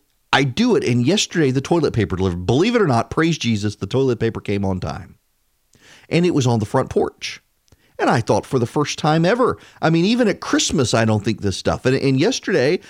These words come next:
here's this big box of toilet paper, and it is very clearly labeled toilet paper 'cause it's the, it is the, the commercial manufacturer's, um, box.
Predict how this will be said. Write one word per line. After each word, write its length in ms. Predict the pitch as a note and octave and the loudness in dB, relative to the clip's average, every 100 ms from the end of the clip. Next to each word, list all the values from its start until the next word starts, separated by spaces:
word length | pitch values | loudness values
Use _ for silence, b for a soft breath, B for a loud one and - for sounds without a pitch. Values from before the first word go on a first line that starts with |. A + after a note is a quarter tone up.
| B | B
here's 280 | - G#3 G#3+ | -4 0 0
this 180 | E3+ C#3+ | 0 -2
big 420 | A2 E3 A3 D3 | 0 0 0 0
box 320 | D3+ F3 - | 0 0 0
of 60 | C#3+ | 0
toilet 260 | E3+ F#3+ C#3 | 2 2 2
paper, 320 | A2+ A2+ E3+ | 0 2 2
and 100 | D3+ | 2
it 80 | D3+ | 2
is 120 | C3+ | 2
very 280 | D#3 G#3+ F3 | 2 0 0
clearly 340 | G3 F3+ D3 | 2 2 2
labeled 460 | C#3+ G3+ F#3 C3 A2 | 2 2 2 0 2
toilet 360 | B2 G#2 G2 | 2 2 2
paper 260 | A2 G2 F3+ | 0 0 -2
'cause 160 | E3 | 0
it's 160 | D#3+ E3+ | 0 0
the, 180 | D#3 D3 B B | -2 -2 B B
it 140 | F3 | 0
is 160 | F#3 D3 | 2 2
the, 180 | D#3+ C#3 | 0 0
the 220 | C#3 C#3 | -2 -2
commercial 480 | - D#3+ G3+ - E3+ | 0 2 2 2 2
manufacturer's, 1000 | F#3 D3+ E3+ F#3+ - D#3+ B2+ B2 - A#2+ | 2 2 0 -2 -2 -2 0 0 -2 0
um, 340 | A2 G#2+ A2 | 2 2 0
box. 680 | A2+ G3+ E3+ A#2 - - | 2 2 2 0 -6 -10